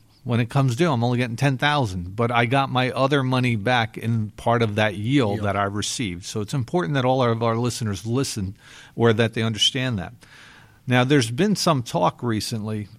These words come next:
Speaker 1: about the fact that as interest rates goes up,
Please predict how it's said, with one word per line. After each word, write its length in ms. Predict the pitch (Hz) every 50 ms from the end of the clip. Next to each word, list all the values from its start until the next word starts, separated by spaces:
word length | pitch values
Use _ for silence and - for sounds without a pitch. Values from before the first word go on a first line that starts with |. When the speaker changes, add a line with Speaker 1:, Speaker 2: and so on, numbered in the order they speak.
| _ _ _ _ _ _ _ _ _ _ _ _ _ _ _ _ _ -
Speaker 1:
about 380 | 127 117 110 135 127 123 -
the 100 | - 135
fact 340 | - - 135 127 127 117 - -
that 100 | 131 113
as 140 | 117 110 110
interest 340 | 135 151 151 - 139 - -
rates 220 | 135 131 110 -
goes 400 | - 120 120 123 123 113 113 120
up, 320 | 151 156 135 113 - -